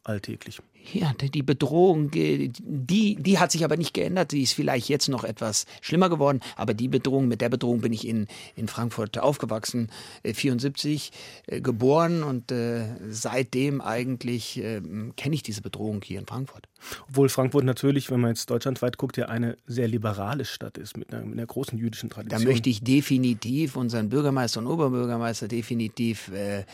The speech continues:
Speaker 2: eins zu eins zitieren. Äh, Frankfurt ist die jüdischste Stadt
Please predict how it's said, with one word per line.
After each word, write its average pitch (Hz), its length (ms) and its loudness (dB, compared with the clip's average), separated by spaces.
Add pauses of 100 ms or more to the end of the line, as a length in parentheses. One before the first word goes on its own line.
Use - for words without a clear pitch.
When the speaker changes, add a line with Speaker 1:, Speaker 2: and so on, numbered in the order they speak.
(320)
Speaker 2:
eins 123 280 0
zu 127 80 0
eins 117 160 -2
zitieren. 120 580 -2
Äh, 104 80 -4
Frankfurt 113 400 -4
ist - 140 -6
die 107 80 -2
jüdischste 127 720 -2
Stadt - 440 -2